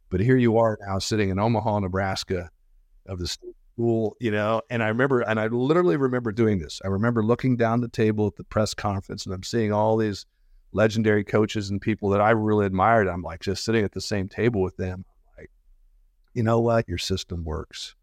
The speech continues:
I mean, I remember having that thought. So maybe it was that mo-, you know, I mean, that's a,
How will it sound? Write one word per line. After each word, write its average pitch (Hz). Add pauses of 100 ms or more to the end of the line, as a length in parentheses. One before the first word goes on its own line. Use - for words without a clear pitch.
(280)
I 107
mean, 110
I 110
remember 107 (180)
having 113
that 95
thought. 98 (380)
So -
maybe 147
it 202
was 113 (120)
that 120
mo-, 107
you -
know, 92
I 101
mean, 104
that's 110
a, 110